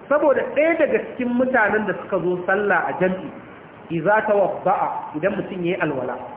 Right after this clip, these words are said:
fa ahsana alwudu'a, ya kyautata alwalarsa, thumma ata almasjida, sannan sai ya zo masallaci. La yanhazuhu illa salah, babu abin da ya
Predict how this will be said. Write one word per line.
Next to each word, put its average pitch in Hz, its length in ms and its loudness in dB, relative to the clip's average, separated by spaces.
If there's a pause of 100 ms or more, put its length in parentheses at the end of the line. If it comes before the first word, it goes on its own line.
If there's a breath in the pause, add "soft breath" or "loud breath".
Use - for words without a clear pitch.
(520)
fa - 100 0
ahsana 240 560 0
alwudu'a, 185 640 0 (360)
ya 262 100 2
kyautata 339 500 0
alwalarsa, 196 600 2 (340)
thumma 233 400 2
ata 214 200 0
almasjida, 165 680 -2 (600)
sannan 170 280 0
sai 190 80 2
ya 190 100 4
zo 190 100 2
masallaci. 180 580 2 (1900)
La 226 240 4
yanhazuhu 254 760 2
illa 254 340 2
salah, 175 260 2 (420)
babu 302 300 4
abin 269 360 2
da 247 80 2
ya 254 120 4